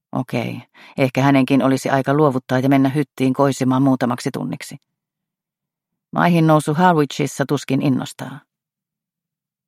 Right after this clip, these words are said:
Mutta se on vasta huomenna, ja silloin he totisesti juhlisivat. Koko paluumatkan dunkkeriin. Oikein kunnon kinkerit.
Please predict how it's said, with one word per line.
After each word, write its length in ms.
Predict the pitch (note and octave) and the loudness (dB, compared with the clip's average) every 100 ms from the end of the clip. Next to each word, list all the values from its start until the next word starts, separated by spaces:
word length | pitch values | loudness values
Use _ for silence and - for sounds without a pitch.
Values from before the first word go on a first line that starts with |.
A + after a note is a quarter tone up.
| _ - | _ -8
Mutta 200 | D#3 D#3 | -6 -4
se 140 | - | -2
on 80 | D#3+ | 0
vasta 260 | D#3+ - D#3+ | 0 -2 0
huomenna, 460 | F#3+ C#3+ C3 C#3+ C#3+ _ - | 2 2 0 -6 -10 _ -8
ja 60 | |
silloin 360 | D#3 F3+ F3+ D#3 | -4 0 4 4
he 60 | D#3 | 2
totisesti 580 | - F#3 D3+ D3+ - C#3 | 0 0 0 0 -2 -2
juhlisivat. 520 | D3+ - - - - - - _ _ _ _ _ | -2 -4 -8 -8 -14 -16 -20 _ _ _ _ _
Koko 240 | F3+ D3 | -4 -2
paluumatkan 640 | A#2+ D#3+ D3+ C#3 C3+ C#3+ D3 | 2 2 4 2 0 0 0
dunkkeriin. 600 | C#3 - - - - C#3+ _ _ _ _ _ _ | -2 -4 -8 -8 -10 -14 _ _ _ _ _ _
Oikein 320 | C#3 B2+ B2+ | -4 0 0
kunnon 300 | C3+ C#3+ B2+ C3 | 2 2 2 0
kinkerit. 580 | C#3 A#2 C#3+ D3+ - | -2 -2 -10 -14 -18